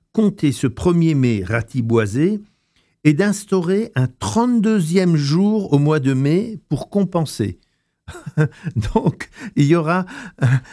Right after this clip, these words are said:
un jour férié au mois de mai après, euh, deux mois et demi de confinement. Avant la vie d'après, il y a la vie pendant. Et dans la vie pendant,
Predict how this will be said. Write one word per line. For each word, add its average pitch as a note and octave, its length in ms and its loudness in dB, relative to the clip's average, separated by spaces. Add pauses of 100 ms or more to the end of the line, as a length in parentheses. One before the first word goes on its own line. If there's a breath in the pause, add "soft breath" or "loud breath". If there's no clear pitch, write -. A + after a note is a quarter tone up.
(160 loud breath)
un C3 120 2
jour D#3+ 280 0
férié F3+ 720 0
au - 140 -4
mois D#3+ 240 2
de C3+ 100 0
mai E3 360 2
après, D3+ 540 0
euh, A2 500 0
deux A#2 240 2
mois D#3 240 0
et C#3 40 -2
demi D3+ 240 -2
de - 40 -20
confinement. A#2 680 -2 (1500)
Avant B2+ 480 0 (580)
la G#2 220 0
vie B2+ 300 -2
d'après, A2+ 600 -2 (560)
il A#2 140 2
y B2+ 120 4
a D#3+ 120 2
la A2 160 0
vie D3+ 420 -2 (220)
pendant. A2 480 -2 (680)
Et C3 80 4
dans E3 160 2
la G#3 140 2
vie D#3 240 -2
pendant, C#3+ 640 -2